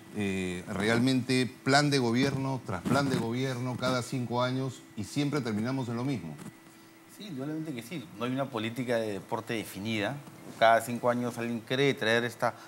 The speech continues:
Speaker 2: fórmula especial que pueda cambiar el deporte, pero lo cierto es que hay que empezar. Fíjese, Colombia empezó hace cuarenta y cuatro años, exactamente en el año de mil novecientos setenta y dos.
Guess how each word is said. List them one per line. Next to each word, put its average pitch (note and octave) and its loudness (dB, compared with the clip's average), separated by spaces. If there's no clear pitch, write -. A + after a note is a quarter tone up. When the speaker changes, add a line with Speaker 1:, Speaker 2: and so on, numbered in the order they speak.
Speaker 2:
fórmula B2 0
especial G#2+ 2
que G#2 -4
pueda A#2 4
cambiar G2+ 0
el A2+ 0
deporte, G#2+ -2
pero G#2+ 0
lo G#2 0
cierto D3 0
es C#3+ -4
que - -4
hay B2+ -2
que C#3+ -2
empezar. D3+ -2
Fíjese, B2 0
Colombia D#3 2
empezó B2+ -4
hace C#3 -4
cuarenta G#2 -4
y - -8
cuatro D3 -2
años, A#2 -4
exactamente C3 -4
en A2+ -2
el A2+ -2
año C3 -2
de A#2+ -2
mil C#3 0
novecientos C3 -4
setenta F#2+ -8
y G#2 -2
dos. D#3 -6